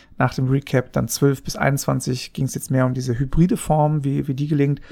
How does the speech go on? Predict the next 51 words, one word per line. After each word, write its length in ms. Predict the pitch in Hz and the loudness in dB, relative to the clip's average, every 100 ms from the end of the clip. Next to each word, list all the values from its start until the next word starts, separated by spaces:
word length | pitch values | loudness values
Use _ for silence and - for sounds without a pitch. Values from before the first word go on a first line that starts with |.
| - - - | -20 -20 -6
Und 100 | 127 | -4
ich 80 | - | 2
glaube, 220 | 135 139 | 4 4
ich 120 | - | -2
würde 140 | 139 135 | -2 -2
jetzt 160 | - | 0
gerne 160 | 135 131 | 0 0
nochmal 200 | 127 123 | 0 0
einfach 180 | - 131 | -2 -4
einen 80 | |
Schritt 320 | - - - - | -4 -4 -6 -8
aus 180 | - - | -8 -8
beiden 320 | - 110 139 | -4 0 0
zurücknehmen, 480 | 135 139 135 139 127 | -2 -4 -2 -2 0
weil 200 | 123 127 - - - | 0 -2 -4 -20 -12
es 140 | - | -6
ist 140 | 147 - | -2 0
ja 60 | |
nicht 220 | 131 - - | 0 -2 -6
alles 320 | 120 127 - | -2 -2 -2
neu. 280 | 117 117 120 | 0 2 2
Und 100 | - | 0
ich 120 | - | 0
glaube, 140 | - 131 | 0 0
ich 120 | - | -2
würde 120 | 143 | -4
jetzt 140 | 139 | -4
auch 120 | - 139 | -4 -2
nicht 200 | 135 - | -2 0
gerne 320 | 127 131 - | 2 2 -2
dasselbe 400 | - - 135 135 | -4 2 2 4
nochmal 240 | 131 127 131 | 2 0 0
wiederholen 400 | 127 123 135 139 | 0 2 2 2
in 80 | 131 | 0
grün 240 | 139 135 | 2 2
oder 120 | 131 | 0
rot, 280 | 131 139 165 - - - - | 2 2 0 -6 -18 -20 -16
sondern 260 | - 131 135 | 0 2 4
ich 160 | 127 139 | 2 2
würde 200 | 135 135 | 2 4
gerne 260 | 135 127 | 2 2
jetzt, 420 | 127 135 - - - | 2 2 0 -10 -2
ähm, 480 | 135 123 123 120 - - _ - | 2 2 2 0 -2 -8 _ 0
mal 220 | 123 127 | 2 2
diesen 180 | 127 - | 0 -4
Schritt 180 | - | -4
zurücknehmen 400 | - 180 - 185 | 0 0 2 2
und 100 | 131 | 2
mal 200 | 131 123 | 2 2
ganzheitlich 800 | 123 - 151 - 143 - 131 - | 2 0 2 0 0 0 -4 -4
auf 380 | - 120 131 | 2 4 2